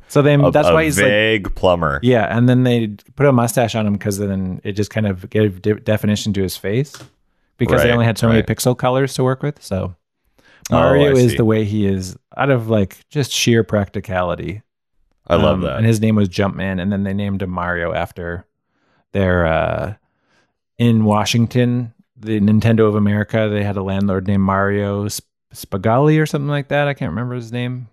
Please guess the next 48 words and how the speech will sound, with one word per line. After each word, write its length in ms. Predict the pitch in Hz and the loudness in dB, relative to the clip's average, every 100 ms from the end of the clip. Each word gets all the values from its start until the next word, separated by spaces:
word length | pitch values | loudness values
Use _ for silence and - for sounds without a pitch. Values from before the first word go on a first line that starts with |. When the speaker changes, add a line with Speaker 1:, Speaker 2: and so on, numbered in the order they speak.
| _ - | _ -10
Speaker 1:
but, 240 | 90 - _ _ _ - | -10 -10 _ _ _ -6
um, 440 | 95 87 85 95 - - | 0 0 0 -2 -10 -4
Speaker 2:
You 140 | 104 | 0
mean, 260 | 117 120 110 | 0 0 -4
you 140 | 107 | -4
mean, 200 | 107 113 110 | -2 0 0
like, 180 | 95 90 | 0 0
the 80 | |
Nintendo 960 | 95 92 90 - 98 101 98 90 78 71 _ _ _ - | 0 0 -4 -2 -2 2 4 4 2 -4 _ _ _ -4
office 560 | 78 85 - 90 - | 0 0 -2 -6 -6
in 240 | - 82 82 | -8 -6 -4
the 80 | 73 | -6
States 480 | - 76 78 - | -6 -6 -6 -6
had 100 | - | -6
a 60 | 73 | -2
landlord 520 | 73 73 78 82 80 | -2 -2 -4 -4 -4
named 200 | 76 73 | -4 -6
Mario? 380 | 71 69 76 90 | -4 -4 -4 0
Speaker 1:
Yeah, 180 | 123 73 _ | 0 0 _
and 80 | 120 | 0
they 80 | 120 | 2
named 260 | 110 110 107 | 4 2 0
it 80 | 98 | 0
after 280 | 95 - | -2 -6
him. 160 | 95 87 | -12 -4
They 80 | 80 | 0
just 100 | 90 135 | 2 2
Speaker 2:
What? 60 | |
Speaker 1:
needed 220 | 135 135 123 | 2 2 4
a 100 | 107 | 2
mi-, 220 | 104 110 | 2 0
they 140 | 110 | -2
just 180 | 120 127 | -2 0
needed 260 | 151 147 139 | 0 0 0
kinda 140 | 135 | 0
like 160 | 120 110 | 2 0
a 100 | 101 | -2
middle 260 | 95 101 98 | 0 -2 -4
class, 460 | - 98 95 - - - | -6 -4 -4 -8 -18 -8
kinda 460 | 98 90 87 85 87 | -4 -2 -2 -4 -8
blue 180 | 104 101 | -6 -4
collar 340 | - 92 90 | 0 0 0
name, 320 | 87 87 85 98 | -4 -6 -8 -12
and 80 | - | -12
so 140 | 87 | -12
it's 160 | 82 - | -10 -10
like 140 | 80 - | -14 -12
Mario. 460 | - 123 104 87 | -6 -4 -2 -4